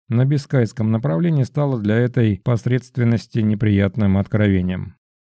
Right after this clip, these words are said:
Но менять что-то было поздно, потому что часы уже тикали. В течение первого дня операции, двадцать третьего февраля, советские штурмовые части при поддержке артиллерии и авиации взломали приграничную полевую оборону франксистов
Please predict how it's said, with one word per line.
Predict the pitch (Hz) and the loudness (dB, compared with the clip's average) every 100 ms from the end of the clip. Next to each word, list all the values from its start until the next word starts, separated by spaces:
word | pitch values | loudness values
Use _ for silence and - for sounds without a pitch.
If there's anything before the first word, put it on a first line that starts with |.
| _ _ _ | _ _ _
Но | 123 123 | 0 4
менять | 147 185 202 | 6 4 2
что-то | - 165 156 | 0 -4 0
было | 139 143 131 | 2 2 2
поздно, | 151 110 92 95 - _ | 2 0 0 -6 -12 _
потому | - 120 120 117 | -8 -2 0 0
что | - | -2
часы | 101 117 - | -4 -4 -2
уже | 127 107 123 | 0 2 0
тикали. | - - 107 107 - _ _ _ _ _ | -2 -6 -4 -8 -12 _ _ _ _ _
В | - | -10
течение | 147 190 170 143 | -2 2 2 2
первого | 151 151 143 127 117 | 0 2 2 2 2
дня | 120 123 | 2 2
операции, | 110 113 131 127 113 104 | 2 2 2 0 -2 -2
двадцать | 98 120 123 - 113 | 0 -2 -2 -2 -4
третьего | - 113 113 113 | 0 -2 0 -2
февраля, | 104 123 135 147 151 113 - _ | 0 0 2 2 2 0 -4 _
советские | _ 160 185 180 147 | _ -6 -4 -4 -2
штурмовые | 135 135 120 127 123 110 | -2 0 0 2 2 0
части | - 147 135 123 | 0 -4 -2 -4
при | 110 | -2
поддержке | 107 123 110 120 117 - 117 - | -2 -2 0 0 -2 -2 -4 -2
артиллерии | 123 110 - 117 139 123 104 92 _ | -4 -2 0 2 2 2 0 -2 _
и | 113 | 0
авиации | 131 123 135 156 143 120 110 | 2 2 2 0 -2 0 0
взломали | 95 120 147 165 147 113 101 | 2 0 0 0 0 0 -2
приграничную | - 110 107 113 107 117 104 95 | -2 0 2 2 0 0 0 2
полевую | 113 104 101 101 | 0 0 2 0
оборону | 95 110 117 117 | 2 2 2 2
франксистов | 101 120 107 - 143 - 156 139 | 0 -2 -4 -2 -4 -2 -2 -2